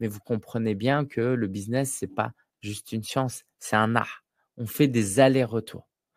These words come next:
Donc, ce que j'ai envie de vous dire, c'est que votre offre irrésistible, vous l'avez déjà. OK, vous accompagnez votre client sur trois. Euh, ça lui coûte entre cinq cents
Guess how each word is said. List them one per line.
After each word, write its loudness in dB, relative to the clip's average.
Donc, 2
ce -6
que 4
j'ai 6
envie 6
de 0
vous 2
dire, 0
c'est -10
que -8
votre 2
offre -4
irrésistible, -4
vous -6
l'avez 2
déjà. -2
OK, -4
vous 2
accompagnez -4
votre -8
client -8
sur -16
trois. -6
Euh, -12
ça -8
lui -6
coûte -8
entre -8
cinq -2
cents -2